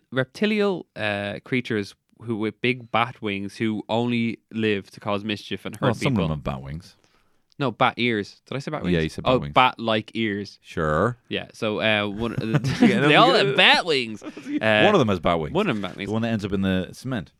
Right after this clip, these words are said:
Speaker 1: Yeah, so basically, um, in, uh, nineteen ninety, a new movie came out called The Ba-, uh, The New Batch, where they, uh, invaded a s-, a skyscraper that had a science department, and they all took different, uh,
Speaker 2: Love it.
Speaker 1: serums that
Speaker 2: Key
Speaker 1: changed
Speaker 2: and
Speaker 1: them.
Speaker 2: Peele do a f-,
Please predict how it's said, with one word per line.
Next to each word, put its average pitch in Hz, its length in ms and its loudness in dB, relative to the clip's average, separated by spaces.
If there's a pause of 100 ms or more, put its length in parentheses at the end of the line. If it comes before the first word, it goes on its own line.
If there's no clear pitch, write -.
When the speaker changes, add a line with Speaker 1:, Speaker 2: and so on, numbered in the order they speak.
Speaker 1:
Yeah, 131 300 2
so - 180 0
basically, 123 520 2
um, 104 600 2
in, 104 580 -2 (880)
uh, 87 240 -6
nineteen 117 280 -2
ninety, 113 300 -2
a 98 40 -4
new 107 160 -2
movie 101 200 -4
came 98 220 -6
out 98 80 -6
called 98 160 -8
The - 20 -10
Ba-, 98 200 -4 (160)
uh, 98 200 0
The 101 140 -6
New 104 160 -2
Batch, 98 320 -6
where 98 340 -2
they, 95 340 -2 (120)
uh, 92 260 -16 (120)
invaded 101 640 -6 (120)
a 98 180 -10
s-, - 340 -20 (200)
a 101 80 -8
skyscraper 104 500 -4
that 98 80 -8
had 101 140 -12
a 101 40 -12
science 110 280 -4
department, 147 420 -4 (240)
and 107 80 -8
they 110 60 4
all 107 80 4
took - 240 -6
different, 101 580 -4 (500)
uh, 90 200 -6
Speaker 2:
Love 80 140 0
it. - 20 -2
Speaker 1:
serums 98 400 0
that - 140 -10
Speaker 2:
Key - 120 -18
Speaker 1:
changed 104 160 6
Speaker 2:
and 98 120 4
Speaker 1:
them. - 40 0
Speaker 2:
Peele 92 200 4
do 80 120 2
a 78 40 2
f-, - 180 -6